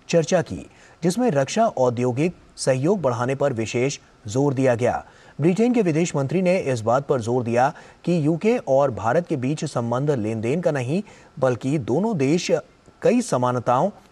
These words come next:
और साझा लक्ष्यों के साथ प्राकृतिक भागीदार हैं। द्विपक्षीय रक्षा बैठक के बाद भारत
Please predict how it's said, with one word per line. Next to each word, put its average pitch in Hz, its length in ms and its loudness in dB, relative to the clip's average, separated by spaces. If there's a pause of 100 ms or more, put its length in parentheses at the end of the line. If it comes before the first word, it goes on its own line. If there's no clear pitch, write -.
(140)
और 135 160 2
साझा 139 360 0
लक्ष्यों 143 320 -2
के 127 100 -2
साथ 139 180 2
प्राकृतिक 123 500 -2
भागीदार 113 480 0
हैं। 95 200 -10 (760)
द्विपक्षीय 196 500 2
रक्षा 185 300 2
बैठक 135 340 0
के 160 100 -2
बाद 135 300 2
भारत 131 500 0